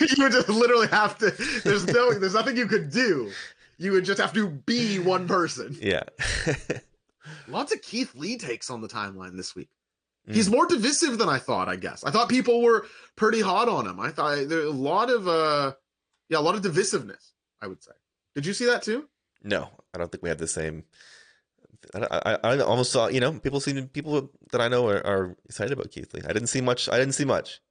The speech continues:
Speaker 2: Thank God. Jesus.
Speaker 1: If he played for the Toronto Blue Jays, though, your Twitter feed would be bananas only about him, right?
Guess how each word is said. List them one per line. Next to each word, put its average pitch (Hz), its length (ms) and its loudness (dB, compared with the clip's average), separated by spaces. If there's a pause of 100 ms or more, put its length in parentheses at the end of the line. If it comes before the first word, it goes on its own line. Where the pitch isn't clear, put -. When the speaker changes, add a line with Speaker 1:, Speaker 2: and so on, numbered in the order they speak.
(360)
Speaker 2:
Thank 127 180 0
God. 107 300 2 (260)
Jesus. - 440 -10 (120)
Speaker 1:
If 147 100 -2
he 202 80 4
played 208 240 2
for 190 80 0
the 180 80 4
Toronto 170 280 2
Blue 151 220 2
Jays, 110 280 -4
though, 98 100 -4
your 101 100 -4
Twitter 113 240 -4
feed 92 260 -10
would 92 140 -14
be 87 240 -20 (320)
bananas 127 580 0 (220)
only 180 340 6
about 160 300 4
him, 90 180 -8
right? 120 220 -6